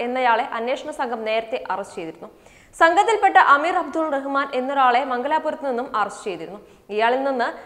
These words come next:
ലഭിച്ച വിവരങ്ങളുടെ അടിസ്ഥാനത്തിൽ ആറ് മാസത്തോളം നിരീക്ഷിച്ച ശേഷമാണ് അറസ്റ്റ്. കേരളത്തിൽ ഏഴ് പേരടങ്ങുന്ന സംഘമാണ് ഐ എസിന് വേണ്ടി സമൂഹ മാധ്യമങ്ങൾ വഴി പ്രചാരണം നടത്തിയതെന്നാണ് എൻ ഐ എ നിഗമനം. ഷിഫ ഹാരിസ്, മിസ്ഹ സിദ്ദീഖ് എന്നിവരിൽ മിസ്ഹ സിദ്ദീഖിന് ഐ എസുമായി നേരിട്ട്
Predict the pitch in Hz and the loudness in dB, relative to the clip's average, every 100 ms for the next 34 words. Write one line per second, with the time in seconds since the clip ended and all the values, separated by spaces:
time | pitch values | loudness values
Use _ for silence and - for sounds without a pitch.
0 | - 240 233 349 285 285 302 320 311 262 | -6 -4 -4 -6 -2 0 0 0 -2 -2
1 | - 294 294 285 - 240 262 320 320 320 | -4 -4 -2 -6 -2 2 2 2 -2 -4
2 | - 294 285 269 269 - 294 277 277 220 | -2 -2 -2 -6 -8 -10 -8 -8 -6 -6
3 | 196 180 170 - - - _ - 311 339 | -6 -8 -12 -14 -20 -20 _ 6 8 10
4 | 392 392 392 262 302 381 415 370 349 320 | 8 6 0 2 4 2 4 4 4 0
5 | 330 339 302 285 269 226 277 233 240 277 | 0 -4 -6 -2 0 0 -2 -4 -4 -6
6 | 302 294 269 247 240 240 277 302 285 269 | -6 -4 -4 -4 -4 -4 -4 -4 -4 -2
7 | 262 254 226 247 233 214 262 277 269 233 | -4 -2 -2 -4 -8 -4 -2 -2 -6 -4
8 | 240 226 185 175 294 - - 226 226 247 | -6 -4 -4 -4 -6 -12 -12 -6 -2 0
9 | 247 175 160 170 - - - _ _ - | -2 -4 -8 -10 -12 -16 -20 _ _ -6
10 | 311 311 427 403 381 370 - - 269 269 | -6 0 2 4 2 0 -6 -4 -4 0
11 | 359 392 381 294 330 - 277 294 294 302 | 2 2 0 -2 -4 -4 -4 2 0 0
12 | 254 247 - 339 339 254 294 285 240 311 | -4 -6 -2 -2 -2 -6 -6 -4 -4 -6
13 | - - - - - 269 330 392 392 370 | -10 -20 -20 -12 4 4 6 0 0 2
14 | 339 277 294 359 370 | 2 2 0 -2 -4